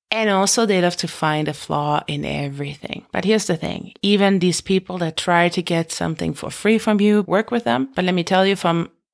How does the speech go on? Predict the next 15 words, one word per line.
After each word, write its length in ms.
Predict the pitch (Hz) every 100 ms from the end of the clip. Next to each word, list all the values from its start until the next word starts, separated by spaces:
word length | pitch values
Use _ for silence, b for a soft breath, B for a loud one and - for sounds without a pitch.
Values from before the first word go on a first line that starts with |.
| -
a 40 |
business 300 | 160 190 190
point 280 | - 175 170
of 100 | 160
view, 340 | 170 180 185 - -
this 240 | 185 170
is 140 | 170 -
usually 320 | 160 - 160
kind 280 | - 160 151
of 60 |
calculated 640 | 151 151 139 - - - -
into 300 | 78 - -
the 180 | - -
loss. 460 | - - - -
So 460 | - - 175 165 165